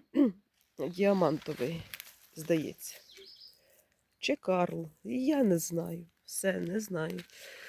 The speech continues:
Світле листя, таке зубчасте. <clears throat> Він невисокий,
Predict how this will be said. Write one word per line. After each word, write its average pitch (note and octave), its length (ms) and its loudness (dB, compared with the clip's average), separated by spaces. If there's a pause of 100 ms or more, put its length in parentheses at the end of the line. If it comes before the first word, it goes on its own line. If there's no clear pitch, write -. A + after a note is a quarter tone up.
(140)
Світле G3+ 340 0
листя, G#3+ 440 -2
таке F#3 260 -8
зубчасте. F#3+ 600 -8 (140)
<clears throat> A#3+ 240 6
Він G3+ 360 6
невисокий, F#3 680 0